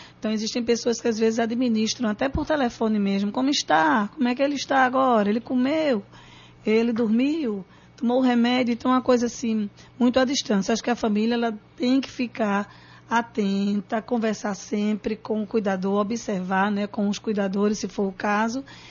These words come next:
E a escolha desse cuidador aí é que, aí é que é difícil, né? Existem grupos de cuidadores, né, em, que são capacitados, em, que são indicados através de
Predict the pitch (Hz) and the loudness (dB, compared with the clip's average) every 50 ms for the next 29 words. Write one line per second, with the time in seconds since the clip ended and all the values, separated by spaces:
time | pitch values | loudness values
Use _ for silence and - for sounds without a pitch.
0 | - - - 262 285 349 359 285 - - - 262 285 339 370 294 302 254 - - | -20 -8 -2 0 0 0 0 0 -2 -2 0 0 0 0 0 -2 -4 -6 -6 -6
1 | - 254 208 220 214 196 190 214 226 226 220 208 208 233 269 311 339 349 262 - | -6 -4 -2 -4 -4 -2 0 0 2 2 2 0 0 0 -2 -2 -2 -4 -6 -6
2 | 349 339 277 - 392 - - - - - - - - - - - 233 226 233 247 | -4 -2 -2 -2 -4 -8 -12 -16 -20 -18 -20 -20 -20 -20 -12 -8 -6 -4 -2 -2
3 | 262 254 262 262 247 262 254 - - 214 190 185 185 - 214 190 180 185 202 226 | -2 -2 -2 -2 -2 -4 -6 -8 -6 -4 -4 -4 -4 -2 -2 -2 0 -2 -2 -2
4 | 233 233 214 202 196 220 196 - - 254 214 185 220 233 262 285 - 285 233 233 | -2 -4 -4 -2 -4 -4 -4 -4 -4 -4 -2 -2 0 0 0 -2 -4 -6 -6 -6
5 | 233 - 247 226 214 208 190 180 202 196 214 220 226 214 202 196 202 214 226 240 | -6 -6 -6 -4 -4 -4 -4 -4 -6 -6 -4 -4 -4 -6 -6 -6 -4 -4 -4 -4
6 | 240 233 220 226 - - - 254 214 196 - - - - - - 247 - - - | -4 -4 -6 -6 -8 -8 -6 -6 -6 -6 -8 -14 -20 -20 -12 -8 -8 -6 -4 -4
7 | 262 269 262 247 226 - 226 226 220 - - - 214 202 208 208 220 208 240 254 | -4 -4 -4 -4 -2 -2 -2 -4 -4 -6 -6 -2 0 0 0 0 -2 -6 -8 -8
8 | 226 - - - - 233 240 226 254 240 - 233 208 208 214 202 214 202 - 220 | -10 -12 -10 -6 -4 -4 -4 -4 -6 -6 -4 -2 -2 0 -2 -2 -6 -6 -6 -8
9 | 202 190 214 214 208 190 196 214 214 208 | -6 -4 -2 -2 -2 -2 -4 -6 -6 -6